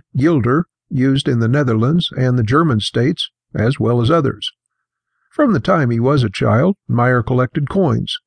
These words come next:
the rarer the better, ranging from the currency of nearby states to coins from Russia and China.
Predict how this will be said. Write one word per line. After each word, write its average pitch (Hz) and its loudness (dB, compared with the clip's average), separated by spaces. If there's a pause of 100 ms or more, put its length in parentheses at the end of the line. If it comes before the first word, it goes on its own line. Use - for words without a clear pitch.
(100)
the 147 0
rarer 120 2
the 104 -2
better, 127 0 (480)
ranging 120 0
from 139 0
the 117 -2
currency 127 0
of 131 0
nearby 120 2
states 135 -2 (160)
to - -6
coins 131 0
from 113 -2
Russia 139 0
and 123 -2
China. 180 0